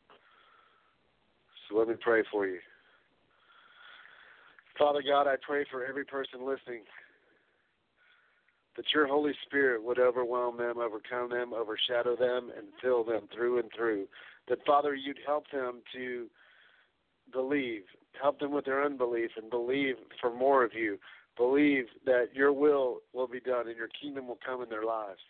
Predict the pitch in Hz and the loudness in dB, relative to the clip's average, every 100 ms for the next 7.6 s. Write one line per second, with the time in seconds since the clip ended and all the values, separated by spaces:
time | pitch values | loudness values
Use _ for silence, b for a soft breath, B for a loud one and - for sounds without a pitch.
0 | B B B B _ - 143 147 151 147 | B B B B _ 4 6 6 2 0
1 | 113 123 - 147 139 117 98 _ b b | -2 -4 -2 0 0 -2 -8 _ b b
2 | b b b _ _ 120 - 147 147 135 | b b b _ _ -10 -6 -4 0 0
3 | - _ - 147 143 139 131 139 143 131 | -2 _ -8 -2 0 0 0 2 0 -2
4 | - 143 143 123 123 135 131 - 143 139 | -6 0 2 2 2 2 2 -2 0 2
5 | 147 135 131 127 120 - 131 127 135 127 | 2 2 2 2 -2 -2 -4 -2 -2 -2
6 | 117 113 135 131 131 127 120 113 123 - | -4 -6 0 0 0 -6 -12 -10 -8 -8
7 | 123 - 131 135 139 117 | -10 2 4 6 4 2